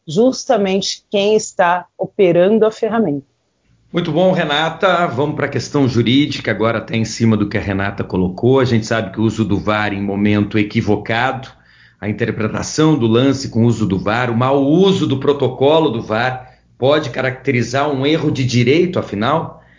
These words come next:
Speaker 2: Lembrando que erros de direito e prova cabal de interferência externa podem sim determinar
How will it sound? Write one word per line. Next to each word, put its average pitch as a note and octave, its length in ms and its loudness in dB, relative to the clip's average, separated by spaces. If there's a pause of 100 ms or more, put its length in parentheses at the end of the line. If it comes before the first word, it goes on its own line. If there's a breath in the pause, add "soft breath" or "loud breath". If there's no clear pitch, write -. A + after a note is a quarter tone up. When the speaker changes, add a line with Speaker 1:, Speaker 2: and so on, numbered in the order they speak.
(240 soft breath)
Speaker 2:
Lembrando D#3 320 2
que D#3 100 0
erros D#3+ 220 2
de C#3+ 80 -6
direito C#3+ 480 2
e - 40 0
prova C#3 340 0
cabal C#3 500 0
de C3 100 -4
interferência B2 540 -2
externa - 680 -2 (140)
podem E3 360 0
sim E3+ 300 0
determinar C#3+ 840 -2